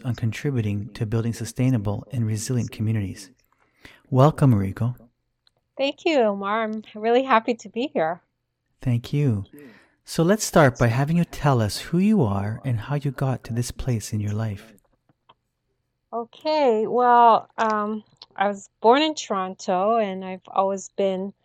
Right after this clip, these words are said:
Speaker 2: in the G T A. Um, and I guess I got interested in environmental issues back in high school. And I actually went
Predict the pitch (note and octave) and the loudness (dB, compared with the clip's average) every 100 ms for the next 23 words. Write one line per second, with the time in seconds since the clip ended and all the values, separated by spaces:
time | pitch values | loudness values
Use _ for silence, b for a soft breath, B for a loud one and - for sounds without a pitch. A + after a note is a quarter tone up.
0 | _ _ _ - G3+ G3 F#3+ F#3+ F3+ - | _ _ _ -12 -8 -8 -4 -4 -4 -6
1 | G#3+ - - G3 F#3+ F#3+ F3+ F#3 D4 _ | -8 -8 -8 -4 -2 -2 -2 -2 -4 _
2 | _ _ _ _ - G3 F#3+ F#3+ F#3 F#3+ | _ _ _ _ -8 -4 -2 -2 -2 -8
3 | G3+ - G#3 G#3 A3 C#4 F4+ - - - | -12 -12 -8 -4 -4 -2 -2 -4 -20 -20
4 | _ _ _ - A#3 A3+ C#4 D4 - - | _ _ _ -4 -2 4 6 6 4 0
5 | A#3+ - C4 - B3+ A#3+ A3+ G#3 G3 G3 | -2 -4 -10 -6 -2 0 0 -4 -2 0
6 | F#3+ G3+ G3+ G3+ G#3 G3 G3 - - G3 | 0 -4 -8 -10 -10 -8 -10 -10 -8 -8
7 | F#3 - F#3+ G3 A3 G3+ - E3+ F#3+ - | -8 -4 -2 -2 -6 -8 -6 -4 -4 -8
8 | - C#4 D#4 G4 - _ _ _ _ _ | -8 -2 2 2 0 _ _ _ _ _
9 | A3 A3 G#3+ G#3+ B3 - - D#4+ C#4 G#3+ | 0 2 8 10 10 8 -2 0 2 2
10 | G#3+ G#3+ - - | 2 0 -6 -18